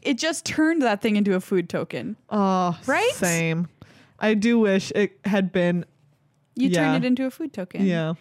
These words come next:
Speaker 1: Which is pretty good. It would have to probably be
Speaker 2: a rare.
Speaker 1: Ah.
Speaker 2: I feel like
Speaker 1: No, because just think of, like,
Speaker 2: Yeah.
Speaker 1: they're, put, they're putting more common removal in
Speaker 2: Yeah,
Speaker 1: limited
Speaker 2: that's
Speaker 1: right
Speaker 2: true.
Speaker 1: now.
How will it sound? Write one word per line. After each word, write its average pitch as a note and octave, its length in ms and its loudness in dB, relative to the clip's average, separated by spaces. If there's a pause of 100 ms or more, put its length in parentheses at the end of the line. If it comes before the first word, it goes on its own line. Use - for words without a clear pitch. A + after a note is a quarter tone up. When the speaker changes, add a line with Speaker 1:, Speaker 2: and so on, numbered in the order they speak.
(220)
Speaker 1:
Which D4 160 -2
is F#4 220 -2 (500)
pretty C4+ 160 -2
good. G#3 380 -4
It G#3 80 0
would G#3 100 -2
have F#3 200 -4
to G3+ 100 -6
probably F3 480 -4
be E3+ 500 -8 (480)
Speaker 2:
a G3+ 100 2
rare. E3+ 380 2
Speaker 1:
Ah. A4+ 140 -4 (920)
Speaker 2:
I C4+ 60 -2
feel G4 220 2
like F4+ 180 0 (140)
Speaker 1:
No, G4+ 300 -2
because G4+ 280 -2
just F#4+ 140 -8
think G#4 120 -2
of, G4+ 60 -2
like, F4 160 2
Speaker 2:
Yeah. E3 220 2
Speaker 1:
they're, E4+ 100 2
put, B3 80 -10
they're E4+ 100 -2
putting F4+ 260 -2
more D4 120 0
common C4 400 0
removal A3 460 2
in C#4+ 360 -2 (280)
Speaker 2:
Yeah, D4+ 160 4
Speaker 1:
limited D#4+ 160 0
Speaker 2:
that's D#4+ 100 0
Speaker 1:
right D#4 140 -2
Speaker 2:
true. A#3+ 100 2
Speaker 1:
now. G3 300 2